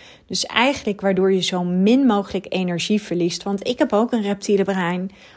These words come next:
En ik word ook wel eens, eh, overvalt door overva-, overvallen, moet ik zeggen, door angst, door twijfels of door onzekerheden. En dat is niet erg, maar het gaat erom hoe sneller jij dit bij jezelf opmerkt,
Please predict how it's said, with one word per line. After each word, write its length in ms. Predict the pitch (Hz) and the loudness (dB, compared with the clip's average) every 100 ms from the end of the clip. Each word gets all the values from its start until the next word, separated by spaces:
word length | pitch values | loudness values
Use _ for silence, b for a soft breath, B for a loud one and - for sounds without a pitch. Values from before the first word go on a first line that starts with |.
| B B _ | B B _
En 200 | - 196 | -2 2
ik 140 | - 220 | 2 2
word 300 | 185 - - | 0 0 4
ook 240 | 240 254 | 4 4
wel 160 | 220 196 | 2 4
eens, 400 | 196 - - - _ | 2 0 -4 -8 _
eh, 260 | - 180 175 | -4 -4 -2
overvalt 920 | - 214 214 196 - 175 175 180 - 180 | 2 4 4 0 -2 0 0 -2 -6 -4
door 380 | 175 175 - - | -2 -2 -4 0
overva-, 560 | 196 190 180 - 170 - _ _ | 0 0 -4 -6 -8 -8 _ _
overvallen, 680 | 190 180 180 156 196 180 185 | -4 -2 -4 2 4 4 0
moet 140 | 180 185 | -4 -6
ik 100 | - | -6
zeggen, 320 | 180 175 170 | -8 -8 -6
door 200 | 180 - | -4 -2
angst, 440 | 185 185 185 - | -2 -2 -2 -4
door 180 | 175 180 | -4 -4
twijfels 500 | 175 170 170 170 170 | -4 -2 -2 -4 -6
of 140 | 185 - | -8 -6
door 180 | 170 | -4
onzekerheden. 800 | - 185 170 170 170 165 165 185 B B B B | -4 -2 -2 -2 -4 -8 -6 -8 B B B B
En 160 | - 208 | -2 2
dat 200 | 262 277 | 2 2
is 120 | - | -2
niet 160 | 185 | -2
erg, 320 | - 185 160 - | -2 -4 -6 -10
maar 120 | 165 | -10
het 100 | 160 | -8
gaat 360 | - 269 311 | -2 0 0
erom 320 | 220 170 175 170 | -2 0 0 -2
hoe 160 | 190 196 | -4 -4
sneller 400 | - 226 247 202 | 0 2 2 2
jij 240 | 190 226 | 0 0
dit 140 | 202 | 0
bij 160 | 196 180 | -2 -4
jezelf 400 | 180 180 160 156 | -4 -4 -6 -2
opmerkt, 640 | - 247 233 220 277 330 | 0 2 2 0 -2 -4